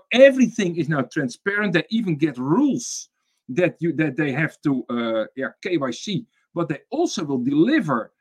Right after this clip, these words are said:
on a, uh, uh, on a regular basis all your transactions to the, to a governmental institution, like a, like a, a C I A or wha-, whatever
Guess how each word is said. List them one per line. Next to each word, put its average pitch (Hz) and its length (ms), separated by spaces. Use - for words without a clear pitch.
on 170 280
a, 127 280
uh, 123 40
uh, 117 640
on 135 160
a 123 60
regular 175 480
basis 113 400
all 330 320
your 262 140
transactions 165 920
to 311 140
the, 180 120
to 277 140
a - 60
governmental 185 640
institution, 214 760
like 156 260
a, 143 80
like 147 320
a, 131 280
a 127 380
C 143 280
I 139 100
A 156 320
or 127 280
wha-, 127 240
whatever 160 420